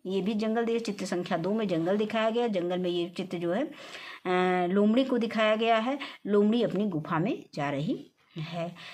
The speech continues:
तो यहाँ पे हमको चित्र में जानवरों को पहचान करके लिखना है। तो यहाँ पे हम चित्र एक में शेर लिख देंगे और चित्र दो में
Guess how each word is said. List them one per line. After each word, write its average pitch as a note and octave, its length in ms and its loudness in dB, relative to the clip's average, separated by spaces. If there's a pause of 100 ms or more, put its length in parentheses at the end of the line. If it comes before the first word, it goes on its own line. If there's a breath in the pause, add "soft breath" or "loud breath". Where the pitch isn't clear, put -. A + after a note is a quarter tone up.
(140 loud breath)
तो A3 80 -2
यहाँ A#3 340 2
पे B3+ 60 2
हमको F#3+ 260 0
चित्र A3+ 320 -2
में G3+ 220 4
जानवरों F3 360 4
को F#3 100 -4
पहचान E3+ 440 0
करके E3 280 -2
लिखना F3 340 2
है। D4 200 0 (320 loud breath)
तो C4 60 0
यहाँ G#3+ 240 4
पे G#3 60 2
हम F#3 120 2
चित्र G3+ 280 -2
एक F#3 280 -2
में D3+ 120 2
शेर G#3 380 2
लिख C4+ 180 4
देंगे C4+ 440 4 (280 loud breath)
और G3+ 80 0
चित्र G3+ 320 -2
दो F#3+ 180 2
में C#4 300 -2